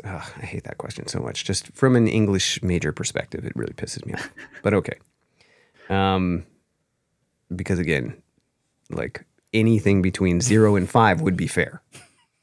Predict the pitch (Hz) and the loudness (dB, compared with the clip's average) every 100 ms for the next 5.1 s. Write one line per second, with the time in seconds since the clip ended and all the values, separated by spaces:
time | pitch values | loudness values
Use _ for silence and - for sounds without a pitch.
0 | _ _ - 98 98 143 147 123 104 87 | _ _ -6 -2 0 4 6 6 4 4
1 | 107 90 82 90 80 78 73 80 67 - | 4 2 4 2 4 0 0 0 0 4
2 | 123 123 110 120 107 143 120 90 90 82 | 4 6 6 4 6 6 6 2 2 0
3 | 80 90 107 104 123 113 104 110 - - | 0 2 2 4 4 4 4 2 2 -8
4 | _ _ - - - 104 117 120 113 131 | _ _ -20 -12 -4 2 4 4 4 2
5 | 127 | 0